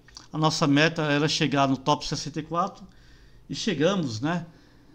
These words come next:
E fomos longe. E eu posso mostrar aqui os jogadores, Biano? O Clemente ficou entre os dez, não ficou? O Clemente acho que ficou entre os dez melhores aí jogadores, né?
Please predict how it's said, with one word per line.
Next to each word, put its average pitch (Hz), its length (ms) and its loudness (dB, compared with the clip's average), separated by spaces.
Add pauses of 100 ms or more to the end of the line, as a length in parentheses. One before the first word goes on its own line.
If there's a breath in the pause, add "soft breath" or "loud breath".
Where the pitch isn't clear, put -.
(220 loud breath)
E 127 880 -4
fomos 175 240 -6
longe. 156 560 -2 (340 loud breath)
E 165 680 -2
eu 165 100 -10
posso 240 260 0
mostrar 185 360 0
aqui 175 420 -8
os 143 220 -2
jogadores, 143 520 -2
Biano? 127 300 -4
O - 20 -8
Clemente 160 300 -4
ficou - 160 -10
entre 220 140 -8
os 202 60 -6
dez, 170 300 0
não 135 60 -4
ficou? 151 500 -6 (1400 soft breath)
O 151 60 -18
Clemente 165 420 2
acho 220 120 -4
que - 40 -12
ficou 214 220 -2
entre 208 100 -2
os 214 120 0
dez 160 420 2
melhores 123 420 -2
aí 120 140 -4
jogadores, 117 580 -4
né? 151 260 -2